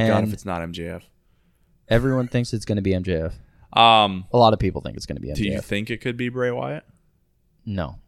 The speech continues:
Speaker 2: I put very little faith in Bray Wyatt going to anywhere but W W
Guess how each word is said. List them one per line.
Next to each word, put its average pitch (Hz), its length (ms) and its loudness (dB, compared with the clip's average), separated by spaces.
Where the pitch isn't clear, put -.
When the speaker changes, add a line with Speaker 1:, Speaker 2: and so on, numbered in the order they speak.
Speaker 2:
I 120 360 0
put 123 200 0
very 104 400 -2
little 98 240 -2
faith 95 340 -6
in 92 140 -8
Bray 90 180 -4
Wyatt 85 540 -4
going 85 300 -8
to 69 140 -10
anywhere 82 300 -8
but 82 380 -8
W 80 360 -6
W 131 200 -2